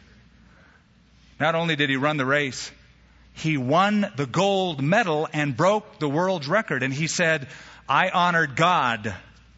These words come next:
therefore God is honoring me with this race."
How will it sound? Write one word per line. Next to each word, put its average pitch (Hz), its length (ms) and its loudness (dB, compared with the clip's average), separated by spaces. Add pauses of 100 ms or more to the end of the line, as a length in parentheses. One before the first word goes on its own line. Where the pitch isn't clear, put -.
(340)
therefore 127 360 -4
God 120 300 0
is 107 140 -6
honoring 110 420 -2
me 110 400 -2 (800)
with 104 160 -12
this 107 220 -8
race." 98 420 -8